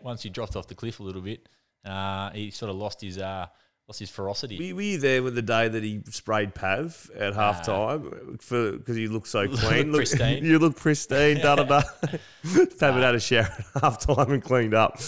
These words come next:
Speaker 1: Nah,
Speaker 2: Nah.
Speaker 1: nah, he was, he was good, Roscoe. Um, and yeah,
Speaker 2: Yeah.
Speaker 1: obviously doing, doing well now in the media.
Speaker 2: Ambitions coaching yourself?
Speaker 1: Well, I got the one game in, mate, so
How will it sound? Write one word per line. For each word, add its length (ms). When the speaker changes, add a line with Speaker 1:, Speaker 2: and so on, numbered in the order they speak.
Speaker 1:
Nah, 340
Speaker 2:
Nah. 300
Speaker 1:
nah, 160
he 80
was, 120
he 120
was 120
good, 160
Roscoe. 380
Um, 500
and 180
yeah, 100
Speaker 2:
Yeah. 120
Speaker 1:
obviously 220
doing, 340
doing 180
well 180
now 180
in 40
the 60
media. 380
Speaker 2:
Ambitions 580
coaching 380
yourself? 420
Speaker 1:
Well, 120
I 40
got 140
the 120
one 240
game 220
in, 140
mate, 240
so 340